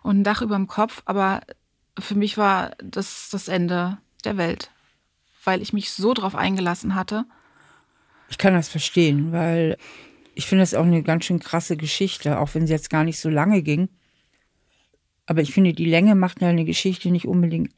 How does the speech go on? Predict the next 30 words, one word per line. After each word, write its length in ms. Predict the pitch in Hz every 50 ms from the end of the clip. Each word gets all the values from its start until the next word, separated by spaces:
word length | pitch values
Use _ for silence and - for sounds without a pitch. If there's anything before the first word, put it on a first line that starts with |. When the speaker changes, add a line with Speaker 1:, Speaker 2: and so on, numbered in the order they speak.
| _ _
Speaker 2:
aus, 280 | - 208 214 185 170 -
sondern 220 | - 165 165 160 170
eher 240 | - - 175 170 165
die 300 | 165 165 - - - -
Intensität. 920 | 185 180 - 185 175 170 156 - 156 - - - 226 180 - - - - _ _ - - _ _ _ _ _ -
Speaker 1:
Ja. 220 | 185 180 180 180 - _ _ _
Speaker 2:
Und 140 | - 170 151
da 100 | 170 170
kann 260 | - - 190 185 180 180
ein 60 | 170
halbes 380 | 175 180 180 175 175 170 - -
Jahr 220 | 180 170 175 185
schon 220 | 180 - 185 175 165
sehr 160 | 170 175 151
intensiv 600 | 147 170 170 - 170 170 160 170 226 277 277 -
sein. 460 | - - 170 160 151 156 156 156 151 - _ _ _ _ _ _ _ _ _ _ _ _ _ _ _ _ _ _ _ _
Und 540 | - - 180 170 165 165 165 160 - - - _ _ _ _ _ -
im 120 | 185 180 165
Grunde 360 | 180 196 202 214 202 - - _ _ _ _ -
hattest 400 | - 180 190 190 202 185 - -
du 40 | 202
ja 260 | 196 185 180 180 -
ganz, 420 | - - - 202 240 285 285 -
ganz 260 | - 226 220 220 202 -
viel 520 | - - 208 208 208 208 202 196 180 -
Nähe 280 | 190 190 190 202 208 220
mit 200 | 220 220 202 -
ihm, 260 | - 208 208 208 196
ganz 360 | 190 185 190 185 - - -
viel 520 | - - - 202 202 190 185 185 180 165